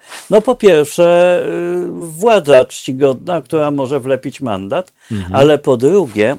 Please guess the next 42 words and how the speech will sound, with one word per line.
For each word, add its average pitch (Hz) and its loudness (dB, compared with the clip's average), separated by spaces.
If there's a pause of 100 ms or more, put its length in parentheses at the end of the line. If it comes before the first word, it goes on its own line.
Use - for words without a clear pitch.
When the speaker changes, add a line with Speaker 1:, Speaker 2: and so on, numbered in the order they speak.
(120)
Speaker 1:
od 131 0
razu 202 2
chciałem 190 -2
powiedzieć, 117 -6
ja 175 2
się 226 -6
z - -16
tym 226 -6
nie 226 -6
zgadzam, 151 -4 (240)
z - -20
tym 160 0
zakazem 165 0
jazdy 147 -2
na 143 -2
rowerze, 92 -4 (280)
ale 123 0
nie 123 -2
zgadzam 110 -2
się, 175 -4 (220)
jeżeli 120 0
to 110 -4
jest - -8
jedna 185 -2
osoba, 143 0 (380)
góra 151 2
dwoje 170 -2
domowników. 151 -4 (300)
No 220 -2
bo 220 4
był 226 -2
taki, 165 -2
bo 160 -6
to 196 2
nie 202 -2
chodzi 214 0
o 190 2
to, 170 0
że, 139 -8
no 190 0
jeżeli 190 0
jesteśmy, 196 0